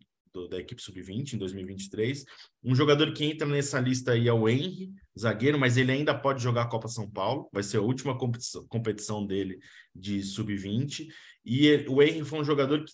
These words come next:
teve muita expectativa, é um bom zagueiro, ele é capitão do time sub-vinte, mas o, ele perdeu, ele teve lesões sérias, né? Ele teve uma lesão de joelho em vinte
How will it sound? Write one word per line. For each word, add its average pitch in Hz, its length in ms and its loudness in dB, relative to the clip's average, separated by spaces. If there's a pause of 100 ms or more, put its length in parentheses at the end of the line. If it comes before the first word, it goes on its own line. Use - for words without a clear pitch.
teve 147 240 0
muita 120 220 2
expectativa, 165 840 -2
é 117 180 0
um 113 120 4
bom 101 480 -2
zagueiro, 143 360 0
ele 127 100 0
é - 60 0
capitão 110 360 -6
do 143 60 -4
time 127 220 -4
sub-vinte, 104 640 -8 (540)
mas 107 240 2
o, 123 120 2
ele 123 200 2
perdeu, 139 520 4
ele 131 120 0
teve 147 240 -2
lesões 143 560 0
sérias, 113 420 0
né? 107 80 -4
Ele 107 140 -4
teve 117 200 -2
uma 127 140 2
lesão 120 240 4
de 143 80 -4
joelho 120 360 2
em 113 120 2
vinte 165 600 -6